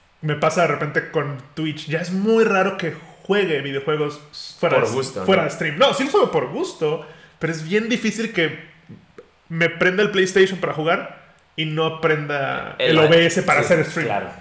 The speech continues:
Speaker 1: Digo,
Speaker 2: ya.
Speaker 1: "Pues es hora, es, son horas de, horas nalga que puede estar trabajando. Y
Speaker 2: Sí.
Speaker 1: nada más estoy dibujando así nada más. Vamos a monetizar este pedo".
Speaker 2: Sí, exacto,
Speaker 1: Ok,
Speaker 2: exacto.
Speaker 1: entonces ya antes sí traías tu libretita y
Speaker 2: De vez en cuando sí. También lo que pasa es que tengo una como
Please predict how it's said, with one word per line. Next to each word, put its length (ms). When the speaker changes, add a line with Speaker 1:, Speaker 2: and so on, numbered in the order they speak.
Speaker 1:
Digo, 160
Speaker 2:
ya. 120
Speaker 1:
"Pues 120
es 120
hora, 160
es, 100
son 200
horas 220
de, 80
horas 220
nalga 320
que 80
puede 180
estar 180
trabajando. 640
Y 40
Speaker 2:
Sí. 60
Speaker 1:
nada 120
más 140
estoy 140
dibujando 360
así 140
nada 160
más. 180
Vamos 180
a 40
monetizar 500
este 200
pedo". 280
Speaker 2:
Sí, 180
exacto, 480
Speaker 1:
Ok, 140
Speaker 2:
exacto. 240
Speaker 1:
entonces 280
ya 60
antes 220
sí 480
traías 240
tu 80
libretita 580
y 100
Speaker 2:
De 140
vez 200
en 60
cuando 260
sí. 180
También 300
lo 80
que 80
pasa 220
es 60
que 60
tengo 220
una 180
como 400